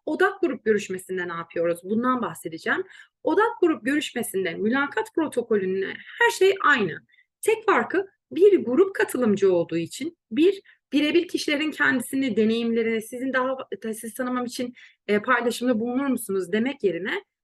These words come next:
bir kere, e, burada, e, gi-, kişisel bilgilerin gizliliği vesaire gibi bilgilerden sonra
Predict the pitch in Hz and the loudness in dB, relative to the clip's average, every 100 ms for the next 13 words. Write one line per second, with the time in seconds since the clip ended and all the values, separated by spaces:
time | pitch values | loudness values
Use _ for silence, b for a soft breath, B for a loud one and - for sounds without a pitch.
0 | _ 226 240 247 233 226 - 196 185 185 | _ -8 -4 0 2 0 0 2 0 0
1 | 247 226 247 254 - _ _ 190 190 185 | -2 2 2 2 -2 _ _ -4 -4 -4
2 | _ 165 196 202 170 - - - 285 277 | _ -10 -8 -8 -10 -18 -16 -4 2 2
3 | 269 269 220 226 208 202 208 175 190 202 | 2 -4 0 0 0 -2 -4 -6 -4 -2
4 | 196 208 254 254 220 202 196 190 214 196 | -2 -2 -2 0 0 -2 -4 -4 -6 -4
5 | 196 180 180 180 - 277 254 330 | -4 -4 -6 -8 -10 -8 -6 -6